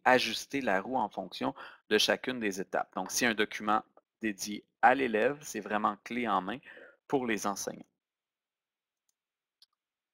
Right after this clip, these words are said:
Et on a donc six étapes. Et à la dernière étape, on amène les élèves à comparer les résultats de l'étape deux à ceux de l'étape cinq et de formuler des observations.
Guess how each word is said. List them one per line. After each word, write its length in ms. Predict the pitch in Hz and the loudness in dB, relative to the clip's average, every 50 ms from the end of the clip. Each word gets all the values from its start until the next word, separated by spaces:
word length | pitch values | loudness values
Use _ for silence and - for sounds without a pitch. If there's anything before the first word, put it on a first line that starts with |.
| _ _ - | _ _ -8
Et 160 | 101 - - _ | -8 -8 -10 _
on 220 | - 90 92 92 95 | -16 -14 -14 -12 -10
a 80 | 95 | -8
donc 360 | 87 101 104 113 110 - - 90 _ _ | -6 -6 -6 -6 -8 -12 -18 -20 _ _
six 420 | - - - - - 117 107 - - | -10 -8 -8 -6 -6 -6 -6 -6 -8
étapes. 380 | 92 - - 101 120 - - _ _ - - _ _ _ _ _ _ - | -8 -2 0 2 2 0 -2 _ _ -20 -20 _ _ _ _ _ _ -10
Et 160 | 110 117 - _ | -8 -8 -6 _
à 120 | - 92 92 | -2 0 0
la 120 | 90 90 | 0 -2
dernière 480 | 90 98 95 95 101 104 104 101 98 92 | -2 -2 -4 -4 -4 -6 -8 -8 -8 -8
étape, 400 | 90 _ - 104 98 - _ _ _ - | -10 _ -6 -4 -4 -6 _ _ _ -8
on 160 | 107 104 101 | -6 -4 -4
amène 240 | 95 90 92 101 104 | -2 -2 -2 -4 -4
les 280 | 101 98 95 90 90 92 | -4 -4 -6 -4 -6 -6
élèves 300 | 85 87 98 110 - - | -4 0 0 0 0 -2
à 100 | - 90 | -6 -12
comparer 560 | - - - 131 123 - 117 107 98 95 113 117 | -4 2 2 4 6 8 8 6 6 6 0 -4
les 160 | 110 101 95 | -4 -4 -4
résultats 440 | - 101 95 98 92 92 - 107 101 | -4 -6 -6 -8 -4 0 0 0 2
de 100 | 101 92 | 0 -2
l'étape 420 | 92 95 - - 92 85 - 85 | -6 -6 -4 -2 -4 -4 -4 -6
deux 180 | - 101 120 - - - - - - - | -8 -10 -10 -10 -14 -20 -20 -10 -2 0
à 100 | 104 117 | 0 0
ceux 220 | - - - 147 | 2 0 0 0
de 100 | 131 110 | 0 0
l'étape 400 | 92 92 92 - - 80 - - | 0 -2 -2 -4 -6 -6 -6 -8
cinq 440 | - - - 98 98 113 120 - - _ _ _ _ _ | -10 -6 -6 -4 -4 -6 -8 -12 -18 _ _ _ _ _
et 140 | - 123 123 | -4 -4 -2
de 160 | - 117 101 | -2 -2 -4
formuler 600 | - - - - 139 123 117 110 104 95 104 113 110 | -4 0 4 6 6 6 6 2 -4 -2 -2 -2 -2
des 180 | 104 95 87 | -2 -2 -2
observations. 720 | 98 92 - - - 95 92 - 85 - - - 104 110 110 | -2 -2 -2 0 -2 0 0 0 -2 -4 -4 -6 -6 -6 -8